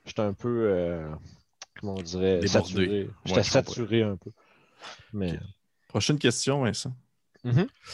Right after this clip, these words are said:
Speaker 2: Puis t'aimes-tu la date ?
Speaker 1: Ben oui.
Speaker 2: Ouais,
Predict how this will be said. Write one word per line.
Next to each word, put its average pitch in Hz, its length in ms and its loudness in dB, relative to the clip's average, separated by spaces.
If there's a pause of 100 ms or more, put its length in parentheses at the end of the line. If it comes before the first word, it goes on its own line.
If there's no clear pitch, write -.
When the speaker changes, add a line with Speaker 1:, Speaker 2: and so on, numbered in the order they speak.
(280)
Speaker 2:
Puis - 100 -12
t'aimes-tu 113 260 4
la 131 80 10
date ? 131 280 2 (380)
Speaker 1:
Ben 131 160 2
oui. 131 220 0 (340)
Speaker 2:
Ouais, 107 220 -2